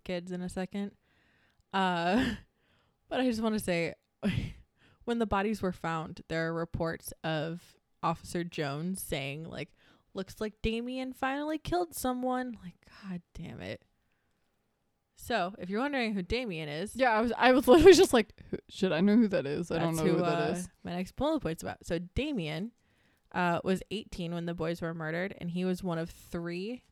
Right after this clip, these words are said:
Speaker 1: that Jones and Driver looked at, the other two being Jesse Miskelly, who was seventeen, and Jason Baldwin, who was sixteen. Uh, <laughs> and here's where you're gonna get mad.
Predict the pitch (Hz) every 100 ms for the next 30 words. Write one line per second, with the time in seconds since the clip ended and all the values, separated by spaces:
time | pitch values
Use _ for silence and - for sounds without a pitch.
0 | - 170 160 156 _ _ - 170 175 170
1 | 170 156 170 160 175 - 247 262 - 180
2 | 180 180 196 190 170 165 160 165 - _
3 | - 185 _ _ - - 165 - 190 180
4 | 175 170 180 _ _ _ _ _ _ -
5 | _ _ _ _ _ - 165 175 - 170
6 | 202 311 330 _ _ _ _ _ _ _
7 | - 196 185 175 185 208 240 277 285 -
8 | 175 175 170 175 - 175 165 151 165 156
9 | 175 165 165 - - - - - - _
10 | _ _ _ _ _ _ _ - 185 180
11 | 170 - - _ _ _ _ - 185 -
12 | - - - - _ _ 185 180 180 -
13 | 190 214 185 185 196 - - -